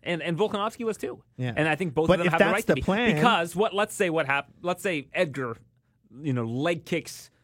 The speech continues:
Speaker 1: Holloway, and Holloway still ends up winning by decision or whatever, but Holloway's, like, knee
Speaker 2: Banged
Speaker 1: gets
Speaker 2: up.
Speaker 1: dislocated or he tears his A C L. Like, that title shot is lost in the ether. <laughs>
Speaker 2: Yeah. And who was it? Someone on the Hawani show said there is always one fighter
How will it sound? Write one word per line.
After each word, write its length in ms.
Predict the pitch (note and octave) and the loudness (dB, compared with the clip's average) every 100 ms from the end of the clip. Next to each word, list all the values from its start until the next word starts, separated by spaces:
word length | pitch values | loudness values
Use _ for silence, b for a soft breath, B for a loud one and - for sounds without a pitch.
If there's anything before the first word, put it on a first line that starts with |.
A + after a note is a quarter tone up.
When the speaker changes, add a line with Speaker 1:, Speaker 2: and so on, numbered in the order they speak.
| _ | _
Speaker 1:
Holloway, 480 | - D#3 C#3+ A#2+ A2 | 2 2 2 -2 -4
and 100 | A2 | -4
Holloway 300 | B2+ D3 C#3+ | -2 0 -2
still 220 | B2+ D#3 | -2 -2
ends 120 | D3 | -2
up 60 | B2+ | -2
winning 220 | C3 C3 | -4 -4
by 80 | A#2 | -4
decision 340 | A2 - B2+ | -6 -8 -6
or 20 | A#2+ | -6
whatever, 220 | A2 A2+ | -6 -6
but 120 | A2+ | -4
Holloway's, 400 | B2 C3 A#2 A2 | -4 -2 -4 -4
like, 160 | A2 G#2+ | -6 -6
knee 140 | A#2 | -4
Speaker 2:
Banged 280 | C3+ B2 B2 | -2 -2 0
Speaker 1:
gets 180 | B2+ A2+ | 0 0
Speaker 2:
up. 40 | |
Speaker 1:
dislocated 640 | D3 B2 A#2 G#2+ A#2 A2 G#2 | -4 -6 -8 -8 -8 -8 -10
or 60 | |
he 60 | G#2+ | -14
tears 300 | - B2 A#2+ | -8 -6 -4
his 120 | A2+ | -6
A 80 | A2+ | -8
C 180 | A2 A#2 | -8 -8
L. 140 | A#2+ | -8
Like, 160 | A2 A2 | -10 -12
that 180 | B2+ C3+ | -10 -8
title 260 | - D4 G#3+ | -6 -6 -6
shot 300 | F#3+ F#3 A#3+ | -6 -6 -8
is 260 | G#3 - _ _ _ _ _ _ - | -12 -16 _ _ _ _ _ _ -16
lost 540 | C3+ B2+ C3 D3 F3 | -12 -6 -2 0 -2
in 80 | F3+ | -8
the 120 | F3+ | -6
ether. 300 | G3 - B2 - | -8 -8 -10 -12
<laughs> 120 | - | -12
Speaker 2:
Yeah. 220 | B2 D#3+ G3 - b b b b - | -6 -6 -8 -16 b b b b -4
And 120 | F3 | -2
who 80 | B3+ | 0
was 200 | C#4 C4+ | -2 0
it? 220 | F#3 D3 | 0 2
Someone 300 | G#3 A#3+ A#3+ | 2 2 2
on 160 | A3 G#3 | 0 0
the 80 | F#3+ | 0
Hawani 460 | F3+ F3 F3 A#3 | 2 0 0 -2
show 200 | - D#3 C#3 | 0 0 0
said 360 | - D#3 D3 B B - | 0 -2 -2 B B 0
there 140 | D3+ | 2
is 80 | D3+ | 2
always 340 | D3+ E3+ E3 | 2 2 2
one 280 | C3+ D3 A3 | 0 0 0
fighter 560 | A#3+ - G3 F#3 E3 A3 | -2 0 2 2 0 -4